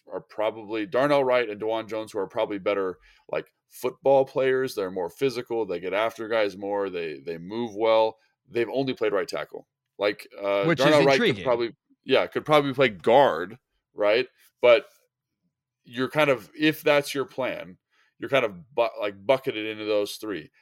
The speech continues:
Speaker 1: Another guy that's interesting is, is Matthew Bergeron. We've talked about him. And the reason I keep bringing
Speaker 2: Let's
Speaker 1: it up
Speaker 2: go,
Speaker 1: is 'cause he,
Speaker 2: Orange.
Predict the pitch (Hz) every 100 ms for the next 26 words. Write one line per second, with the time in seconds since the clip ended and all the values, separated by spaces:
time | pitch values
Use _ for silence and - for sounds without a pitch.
0 | _ 120 139 143 143 123 131 - - 127
1 | 113 107 95 101 104 98 101 98 120 104
2 | 101 104 120 110 110 98 92 98 101 107
3 | 113 117 113 107 - 92 110 104 110 123
4 | 107 95 104 101 -